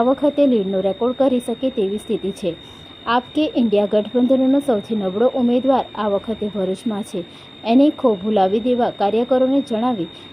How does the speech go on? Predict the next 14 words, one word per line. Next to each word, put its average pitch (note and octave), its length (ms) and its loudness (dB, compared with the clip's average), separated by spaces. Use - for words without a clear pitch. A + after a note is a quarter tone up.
નાની A#3 320 4
નાની D4 300 6
ભૂલો G#3+ 200 0
અંગે G#3 240 -2
પણ B3 260 0
કાર્યકરોનું G3+ 800 0
ધ્યાન B3+ 300 4
દોરી C#4 320 2
તેમનો G#3+ 320 -2
ઉત્સાહ A#3 320 -2
વધારવામાં G#3 640 -2
આવ્યો G3 260 -4
હતો. E3 240 -8
ભરૂચ C4+ 280 2